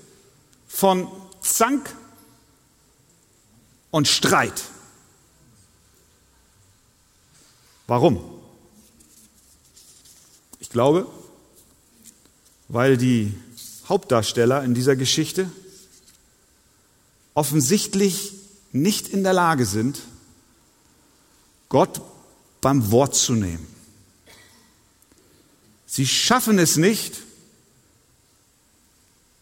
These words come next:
ihr Leben in der Verheißung Gottes zu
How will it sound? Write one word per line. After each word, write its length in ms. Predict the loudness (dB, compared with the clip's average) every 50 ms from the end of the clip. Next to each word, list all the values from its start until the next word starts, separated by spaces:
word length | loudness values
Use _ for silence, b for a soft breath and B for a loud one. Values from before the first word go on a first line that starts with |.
| _ _ _ _ _ _ _ _ _ _ _ _ _ _ _ 2
ihr 140 | 4 6 8
Leben 580 | 6 6 6 4 2 4 4 4 2 0 -2 -6 -10 -20 -20 -20 -20 -20 _ _ _ _ _ _ _ _ _ _ _ _ _ _ _ _ _ _ _ _ _ _ _ _ _ _ _ _
in 440 | -2 0 2 2 4 2 2 0 -2 -6 -14 -20 -20 -20 -20 _ _ _ _ _ _ _ _ _
der 140 | 0 0 2
Verheißung 720 | 2 0 -2 0 2 2 4 4 4 4 4 4 4 2 2 -4 -2 2
Gottes 580 | 2 2 2 2 0 0 0 0 -2 -4 -8 -10 -16 -20 -20 -20 _ _ _ _ -4
zu 260 | -2 0 0 0